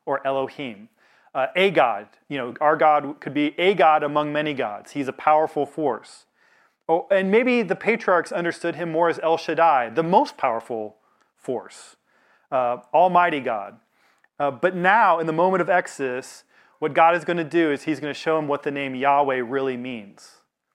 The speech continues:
It's gonna be bigger than El or Elohim. It's gonna be bigger than even El Shaddai. He's gonna do a new thing. He's gonna do a bigger thing.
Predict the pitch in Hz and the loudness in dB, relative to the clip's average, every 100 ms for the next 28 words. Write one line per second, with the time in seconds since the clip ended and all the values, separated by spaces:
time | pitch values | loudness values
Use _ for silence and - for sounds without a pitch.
0 | _ _ - 135 160 147 147 123 - 214 | _ _ -12 -8 -6 -4 -4 -6 2 2
1 | 190 147 120 113 131 131 143 127 139 175 | 4 0 -2 -6 -6 -4 0 2 2 -2
2 | 139 131 131 113 143 147 - 156 143 135 | -2 -2 -2 -6 -10 -10 -8 -6 -4 0
3 | 196 226 190 156 151 - - 165 180 180 | 2 2 2 0 -2 -12 -6 -2 0 2
4 | 180 180 - 160 147 127 104 - _ _ | 2 0 -2 2 2 2 -2 -12 _ _
5 | _ _ _ _ _ _ _ _ _ _ | _ _ _ _ _ _ _ _ _ _
6 | _ _ _ 147 131 151 143 139 139 - | _ _ _ -8 -4 -4 -2 -4 -8 -8
7 | 143 139 - - 131 143 156 151 110 113 | -4 -4 -6 -10 -8 -4 -6 -6 -12 -12
8 | 110 131 127 117 135 127 - 95 | -10 -8 -6 -4 -2 -4 -6 -20